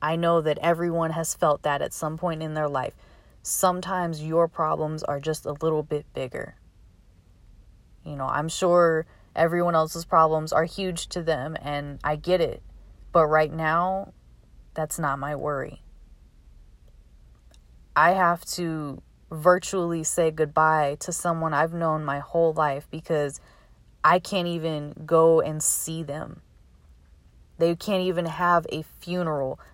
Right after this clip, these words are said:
because of this pandemic. My great-grandmother, who almost made it to ninety years old,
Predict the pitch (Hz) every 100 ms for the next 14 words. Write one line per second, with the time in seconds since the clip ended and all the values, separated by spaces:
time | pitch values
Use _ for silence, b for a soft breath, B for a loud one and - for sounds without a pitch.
0 | - 165 180 156 160 156 151 - - 156
1 | 156 151 135 160 165 175 180 165 165 180
2 | 196 - 175 185 180 180 165 143 123 95
3 | b b b b - 175 - 175 196 196
4 | 190 185 180 180 170 156 - 175 165 170
5 | 185 180 170 175 170 - 170 156